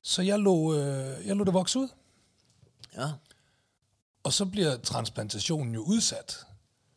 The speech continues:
Speaker 1: i, øh, i september, ikke?
Speaker 2: Ja.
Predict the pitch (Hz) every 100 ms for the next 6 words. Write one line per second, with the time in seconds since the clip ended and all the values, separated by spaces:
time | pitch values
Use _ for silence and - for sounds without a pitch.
0 | _ _ _ - 131 117 113 110 107 104
1 | 104 - - - 143 - 113 - 202 180
2 | 185 185 175 _ _ _ _ -